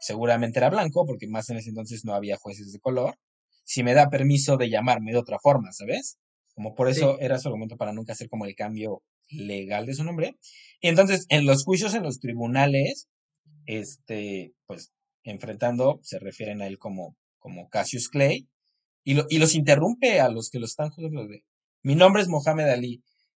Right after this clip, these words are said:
Speaker 1: "A ver, Cassius Clay", se le, "mi nombre es Mohamed Ali". Y cada que hablaba el, el, de los vatos de, de, de las asambleas, de los, de los, lo interrumpía, "Mi nombre es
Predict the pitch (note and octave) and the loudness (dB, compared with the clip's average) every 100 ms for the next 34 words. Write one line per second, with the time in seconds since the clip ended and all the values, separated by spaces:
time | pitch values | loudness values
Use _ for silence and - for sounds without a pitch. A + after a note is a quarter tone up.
0 | _ - C3 F3 F#3 F#3 F3+ D#3+ D#3+ D3+ | _ -2 8 8 8 4 2 -2 -2 0
1 | C3+ B2 B2 - _ _ D3 D3 E3+ F#3+ | -2 -2 -2 -6 _ _ -2 2 6 6
2 | F#3 F3 D3 D3+ D#3 C#3+ A2+ B2 A#2+ _ | 6 2 0 2 2 0 0 -2 -10 _
3 | _ C3 B2+ G3 B3+ A#3 D3 D3+ D#3+ E3+ | _ -10 6 10 10 8 6 8 8 6
4 | D#3 C#3+ B2 A2+ G#2 G2+ - A2 A2 A2 | 2 -6 -10 -10 -12 -14 -14 -14 -12 -10
5 | G#2+ G#2 B2+ C3 D#3+ C#3 G#2 F#2+ F#2 F2+ | -10 0 0 2 -2 -4 -6 -8 -12 -16
6 | F2 _ G2 F2+ F2+ F2+ _ - F#2+ E2+ | -20 _ -20 -20 -20 -20 _ -16 -12 -12
7 | G2 - G2 G2+ A#2+ D3 - _ _ _ | -12 -10 -8 -2 -2 -2 -8 _ _ _
8 | _ F#2 - - _ - D3 - _ _ | _ -18 -18 -20 _ -18 -18 -20 _ _
9 | C#3 C3 B2+ C3+ C#3+ C#3 A#2 A#2 B2 B2 | 2 2 2 4 4 2 -4 -2 -2 0
10 | C#3 C#3+ C#3+ C#3+ - | 2 2 0 -4 -8